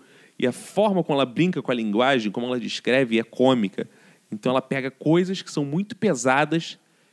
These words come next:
e dão comicidade, ao ponto de já terem alunos meus, quando passo na aula, que eles perguntam: "Mas isso é humor também? Isso parece uma coisa infernal, né? Uma coisa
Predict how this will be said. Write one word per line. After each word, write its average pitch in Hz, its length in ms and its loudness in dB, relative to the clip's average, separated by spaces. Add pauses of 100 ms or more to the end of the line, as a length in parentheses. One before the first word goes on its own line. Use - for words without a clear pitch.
(120)
e 143 40 -4
dão 143 160 2
comicidade, 147 960 0
ao 196 140 4
ponto 190 440 0
de 180 60 -4
já 175 140 0
terem 175 240 0
alunos 160 400 2
meus, 165 480 -2 (340)
quando 147 180 2
passo 143 280 0
na 139 320 2
aula, 170 320 4
que - 80 -2
eles 196 100 -2
perguntam: 170 420 0 (600)
"Mas 127 240 -4
isso 185 240 0
é 143 80 8
humor 147 540 4
também? 120 540 -2
Isso - 300 -8
parece 143 460 0
uma 208 220 0
coisa 190 280 2
infernal, 131 760 -2
né? 113 80 -4
Uma 110 100 -6
coisa 127 340 0